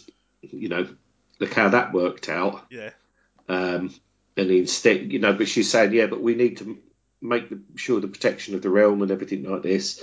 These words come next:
Speaker 2: Yeah.
Speaker 1: So anyway, she, I think she's trying to convince herself as much as anything.
Speaker 2: We get a, a,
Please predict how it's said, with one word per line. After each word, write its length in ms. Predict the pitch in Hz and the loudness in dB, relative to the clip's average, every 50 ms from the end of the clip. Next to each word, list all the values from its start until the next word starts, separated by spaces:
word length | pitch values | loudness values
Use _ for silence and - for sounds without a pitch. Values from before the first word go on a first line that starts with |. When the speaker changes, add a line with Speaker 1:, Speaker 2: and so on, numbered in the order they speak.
| - 123 | -14 -14
Speaker 2:
Yeah. 180 | 117 107 107 - - - _ _ _ _ _ _ | -14 -14 -14 -16 -18 -20 _ _ _ _ _ _
Speaker 1:
So 200 | - - 202 190 | -4 4 6 8
anyway, 340 | 180 180 151 127 113 - - - - - | 8 10 8 8 6 4 0 -8 -20 -20
she, 280 | - - 135 110 - - - | -16 -14 -14 -14 -12 -12 -12
I 60 | 139 | -10
think 160 | - - - - | -8 -8 -8 -10
she's 120 | - - - | -12 -12 -6
trying 200 | - 131 113 107 | -4 -2 -2 -2
to 40 | |
convince 340 | 92 - 107 104 101 92 - | -4 -8 -6 -6 -4 -4 -4
herself 420 | 101 95 92 - 101 98 95 92 - | -6 -6 -4 -2 -2 -2 -2 -4 -6
as 140 | 95 - | -10 -8
much 200 | - 85 - - | -10 -10 -10 -10
as 80 | 82 80 | -8 -8
anything. 300 | 85 87 80 90 90 - _ _ _ _ _ _ _ _ _ - - | -8 -8 -8 -8 -10 -12 _ _ _ _ _ _ _ _ _ -18 -16
Speaker 2:
We 60 | 165 | -10
get 340 | 165 226 208 190 190 180 - - | -6 -4 -2 -2 -2 -2 -4 -6
a, 60 | |
a, 40 | - | -8